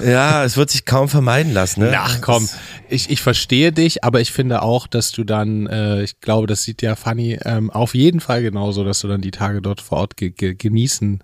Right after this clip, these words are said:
Speaker 2: sollst und, äh, darfst. Und ich glaube, dass, aber klar, ist natürlich, äh, ich kann ja nur mit einem, aus einer Perspektive eines
Speaker 1: Mhm.
Speaker 2: Papas eines Kindes sprechen und ihr habt ja noch ein kleines Baby, von daher ist das wahrscheinlich, ähm, nochmal was ganz anderes, das verstehe ich auch, aber ich glaube trotzdem, du sollst unbedingt genießen,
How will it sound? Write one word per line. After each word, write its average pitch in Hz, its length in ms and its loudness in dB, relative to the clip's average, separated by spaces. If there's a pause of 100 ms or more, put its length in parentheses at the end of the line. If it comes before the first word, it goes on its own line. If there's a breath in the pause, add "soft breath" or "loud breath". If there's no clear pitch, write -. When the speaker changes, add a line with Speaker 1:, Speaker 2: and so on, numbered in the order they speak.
Speaker 2:
sollst 101 540 0
und, 101 260 -6
äh, 98 640 -6
darfst. 98 500 -4
Und 95 400 -8
ich - 140 -18
glaube, 98 240 -4
dass, 95 240 -6 (260 loud breath)
aber 113 220 0
klar, 120 260 0
ist - 120 -2
natürlich, 113 460 0
äh, 101 220 -4 (340 loud breath)
ich - 60 -20
kann 151 180 0
ja 170 60 6
nur 151 120 4
mit 127 120 2
einem, 107 220 -2
aus 117 180 -2
einer 120 300 0
Perspektive 147 640 0
eines 127 180 4
Speaker 1:
Mhm. 113 60 4
Speaker 2:
Papas 123 320 2
eines 107 400 0
Kindes 104 320 -4
sprechen 117 400 -2
und 110 160 -6
ihr 107 100 -6
habt - 160 -10
ja 110 80 -4
noch 107 160 -6
ein 98 60 -16
kleines 95 320 -10
Baby, 98 240 -6
von 95 140 -8
daher 98 160 -4
ist - 160 -8
das - 140 -12
wahrscheinlich, 98 400 -6 (500 loud breath)
ähm, 98 340 2
nochmal 110 300 2
was 104 160 0
ganz 98 180 -2
anderes, 160 400 2
das 123 120 -4
verstehe 120 300 0
ich 131 120 -2
auch, 120 160 -2
aber 101 160 -2
ich 98 100 -4
glaube - 160 -8
trotzdem, - 320 -6
du 87 60 -8
sollst 92 440 -6
unbedingt 95 320 -8
genießen, 101 460 -8